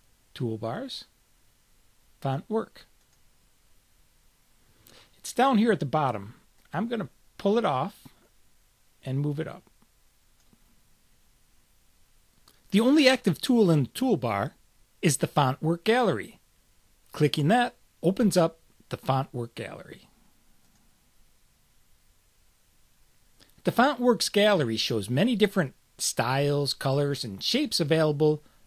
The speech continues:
that the Font Work feature can create. Some are pretty standard, and others are in three D, and some even have shadows.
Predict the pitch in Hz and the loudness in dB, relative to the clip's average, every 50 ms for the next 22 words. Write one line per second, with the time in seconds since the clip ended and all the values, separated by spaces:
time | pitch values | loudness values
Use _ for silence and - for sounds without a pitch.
0 | _ _ _ 139 123 - 131 - - 185 190 214 208 180 185 185 180 - - - | _ _ _ -4 -4 -4 -6 -4 0 2 2 2 2 0 0 0 -2 -2 -6 -2
1 | - 180 175 - - 165 - - 147 139 - - 143 120 104 95 - - - - | -2 0 0 0 -2 -4 -4 -4 -4 -4 -4 -4 -6 -4 -4 -6 -8 -12 -18 -20
2 | - _ _ _ - - - - _ _ _ _ _ _ _ _ _ _ _ _ | -20 _ _ _ -20 -20 -20 -20 _ _ _ _ _ _ _ _ _ _ _ _
3 | _ _ _ _ _ _ _ _ _ _ _ - - - - _ _ - - - | _ _ _ _ _ _ _ _ _ _ _ -20 -20 -20 -20 _ _ -4 0 0
4 | 269 320 330 294 - - - 247 247 233 - - - 156 131 120 113 117 127 156 | 2 4 4 2 2 2 -2 -2 -2 -2 -2 0 0 0 0 0 -2 -4 -6 -6
5 | 190 - _ _ _ _ _ _ _ _ _ _ _ _ _ _ _ - 160 170 | -8 -14 _ _ _ _ _ _ _ _ _ _ _ _ _ _ _ 0 2 2
6 | 170 196 - - 220 285 294 208 147 135 170 190 - - _ _ _ - 110 127 | 2 0 -2 0 2 2 4 4 2 2 0 -2 -4 -8 _ _ _ -10 -6 -4
7 | 123 123 - - 165 190 233 240 180 151 147 151 165 202 220 - _ - _ _ | -4 -4 -6 -2 0 2 2 2 2 2 2 2 2 0 -2 -6 _ -20 _ _
8 | _ _ _ _ _ _ _ _ _ _ _ _ _ _ _ _ _ _ _ _ | _ _ _ _ _ _ _ _ _ _ _ _ _ _ _ _ _ _ _ _
9 | _ _ _ _ _ _ - 165 - - 285 294 294 135 - - 202 214 214 220 | _ _ _ _ _ _ -4 -4 0 0 0 0 0 -2 -2 -2 -2 0 0 0
10 | 170 175 185 180 156 - - 147 120 104 98 107 67 - - - - | 2 2 0 0 -2 -4 -4 -4 -4 -6 -8 -10 -12 -14 -16 -18 -20